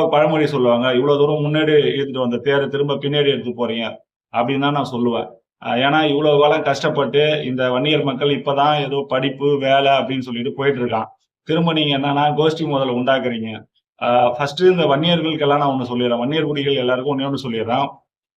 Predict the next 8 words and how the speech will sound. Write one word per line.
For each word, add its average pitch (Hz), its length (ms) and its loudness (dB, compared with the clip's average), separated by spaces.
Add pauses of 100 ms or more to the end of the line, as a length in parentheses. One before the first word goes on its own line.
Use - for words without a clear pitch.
(100)
இப்போ 123 240 0 (240)
அவங்க 135 220 2
ரெண்டு 135 240 2
பேருக்கும் 160 440 -2
ஏதோ 147 100 4 (100)
மனசு 147 420 0
ஊடல் 147 300 2
இருக்கு, 123 280 0